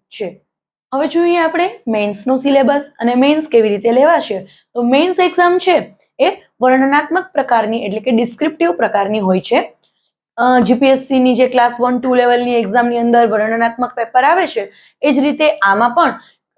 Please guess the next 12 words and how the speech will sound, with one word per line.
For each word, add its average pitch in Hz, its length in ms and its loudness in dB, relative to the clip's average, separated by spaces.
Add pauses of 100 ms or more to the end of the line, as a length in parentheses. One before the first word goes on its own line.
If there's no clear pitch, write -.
વર્ણનાત્મક 247 640 0
પરીક્ષા 214 380 0
આ 220 140 4
વખતે 202 400 -2
યોજાશે. 196 600 0 (560)
પેપર 311 300 2
જોઈએ 370 320 4
તો 453 380 -4
ટોટલ 240 320 0
ત્રણ 233 300 0
પેપર 294 320 2
હશે. 320 220 -2